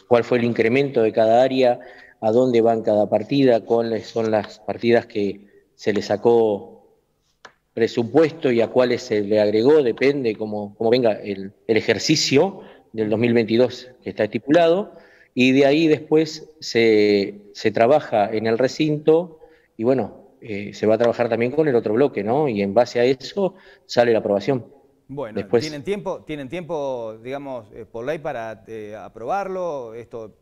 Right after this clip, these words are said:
Speaker 1: Sí,
Speaker 2: puede,
Speaker 1: sí.
Speaker 2: este,
Speaker 1: Tenemos
Speaker 2: llevar
Speaker 1: tiempo, sí, tenemos tiempo.
Speaker 2: Ajá, eh,
Speaker 1: Hasta,
Speaker 2: digamos
Speaker 1: tenemos tiempo.
Speaker 2: Bien, antes,
Speaker 1: Sí, sí,
Speaker 2: antes
Speaker 1: sí, sí, hay un tiempo.
Speaker 2: antes de
Speaker 1: Antes de
Speaker 2: fin de
Speaker 1: fin de año,
Speaker 2: debería
Speaker 1: sí,
Speaker 2: estar
Speaker 1: antes,
Speaker 2: aprobado.
Speaker 1: hasta noviembre.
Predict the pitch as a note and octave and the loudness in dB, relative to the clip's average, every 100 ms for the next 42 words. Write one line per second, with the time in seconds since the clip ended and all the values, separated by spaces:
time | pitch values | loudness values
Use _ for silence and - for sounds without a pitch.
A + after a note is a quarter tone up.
0 | - C#3 C3+ C3+ - - G2+ _ _ - | 0 0 0 -6 -8 -20 -20 _ _ -20
1 | _ _ B2+ C#3 C3 C3 A2 G2 - G#2 | _ _ 2 2 0 -6 -8 -10 -6 -2
2 | A2 A2 G#2 G#2 F#2+ - _ _ _ _ | 0 0 0 -4 -4 -14 _ _ _ _
3 | - A#2 A2 F2+ _ G#2 A2 - A#2 A2 | -18 -16 -16 -18 _ -8 -6 -4 -4 -4
4 | B2+ A#2 C3 - C3 G#2 - - _ _ | 0 2 2 0 -4 -4 -14 -20 _ _
5 | _ _ _ _ _ - B2 A#2+ G#2+ G2 | _ _ _ _ _ -14 -12 -12 -12 -14
6 | B2+ E3 - D#3 D#3 D#3+ D3+ C#3 C3 - | -4 -2 -2 -2 -2 2 2 2 -2 -10
7 | B2 B2 A2+ - _ _ _ _ _ _ | -12 -10 -10 -18 _ _ _ _ _ _
8 | _ B2+ C3+ C#3+ C3 D3 B2+ C3 A#2+ - | _ -12 -8 0 2 2 2 2 0 0
9 | B2 A#2+ B2 D#3 A2+ - A#2 B2 D3 C#3+ | 0 2 2 2 0 0 -4 -2 -4 -4
10 | C3+ | -8